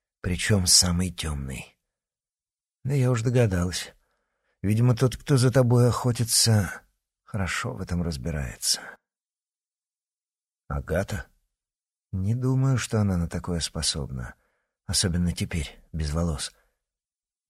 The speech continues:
Нужно снова поговорить с Таисией. Если она знает того, кто способен на такое, то выведет нас на подозреваемого". "У меня тоже есть знакомые, которые могут что-то знать.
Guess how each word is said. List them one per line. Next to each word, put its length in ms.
Нужно 300
снова 340
поговорить 480
с 100
Таисией. 680
Если 300
она 200
знает 520
того, 220
кто 140
способен 580
на 100
такое, 540
то 180
выведет 500
нас 280
на 100
подозреваемого". 1040
"У 60
меня 260
тоже 220
есть 180
знакомые, 460
которые 300
могут 360
что-то 380
знать. 420